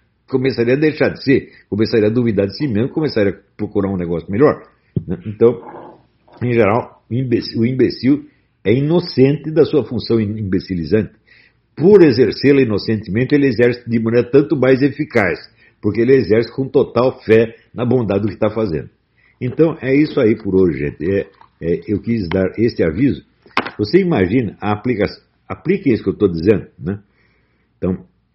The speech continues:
veja, houve um, um, uma apostila minha, antiga, eu quis dizer, qual é as condições do conhecimento científico? Então, primeira condição, a eviden-, a necessidade de evidência.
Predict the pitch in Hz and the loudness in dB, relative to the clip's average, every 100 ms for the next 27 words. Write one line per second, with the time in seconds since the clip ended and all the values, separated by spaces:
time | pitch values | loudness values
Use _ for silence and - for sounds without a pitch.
0 | _ _ _ - - 131 - 131 143 - | _ _ _ -14 2 2 6 6 4 0
1 | 117 107 85 78 78 67 65 _ _ 82 | -4 -4 -6 -8 -10 -10 -18 _ _ -10
2 | 82 - - - 101 80 113 98 - _ | -10 -8 -8 -4 -4 -2 -4 -6 -8 _
3 | 73 - 117 90 - _ _ _ _ _ | -14 -8 -4 -4 -6 _ _ _ _ _
4 | _ _ _ 92 113 90 85 104 117 131 | _ _ _ -6 -2 -2 -2 0 2 0
5 | 135 131 110 - 110 110 123 120 - 107 | -2 -2 -4 -4 -4 -4 -2 -4 -2 -4
6 | 101 - 104 - - _ 98 113 107 135 | -4 -4 -6 -6 -14 _ -4 -2 -2 -2
7 | 151 143 120 76 - 90 110 139 101 82 | -2 -4 -6 -8 -4 -2 -2 -2 -4 0
8 | 95 85 - 82 - 95 104 - 92 104 | 0 -2 -4 -6 -6 -10 -10 -6 -4 -4
9 | 107 147 98 - - | -4 0 0 -2 -10